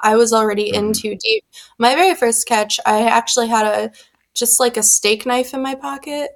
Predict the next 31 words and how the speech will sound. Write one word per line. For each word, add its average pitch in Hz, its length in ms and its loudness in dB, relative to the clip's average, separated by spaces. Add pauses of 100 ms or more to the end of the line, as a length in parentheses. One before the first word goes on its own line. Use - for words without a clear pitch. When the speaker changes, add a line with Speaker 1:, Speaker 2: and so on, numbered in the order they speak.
Speaker 1:
just 226 300 0
in 233 140 0
case. 220 560 0 (320)
And 226 120 4
so 240 160 4
when 233 100 6
I 233 60 6
was 226 180 0
running 233 300 4
after 226 340 4
him, 226 60 0
it 214 180 0
was, 220 300 2
like, 226 180 0
jabbing 220 480 0
me 233 160 0
in 220 100 0
my 208 200 -4
thigh. 214 560 0
<laughs> - 40 -14 (300)
So 226 380 2 (260)
it's - 100 -8
a - 20 -6
funny 254 240 0
story, 208 520 0 (140)
like, 262 180 2
really 254 280 4
lightly, 208 360 0
you 208 140 0
know? 214 300 -4 (480)
Speaker 2:
Yeah. 90 380 -12